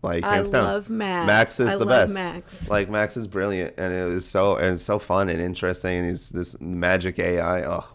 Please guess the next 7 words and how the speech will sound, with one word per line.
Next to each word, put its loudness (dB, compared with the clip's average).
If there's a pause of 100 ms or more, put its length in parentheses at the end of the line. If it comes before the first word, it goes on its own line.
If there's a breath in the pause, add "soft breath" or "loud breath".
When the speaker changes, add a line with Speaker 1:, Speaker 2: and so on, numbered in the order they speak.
Speaker 1:
beautiful. -10 (420 loud breath)
Um, 0 (640)
and, 0
uh, 0 (960 soft breath)
I, 2 (180)
like, 0 (100)
uh, -2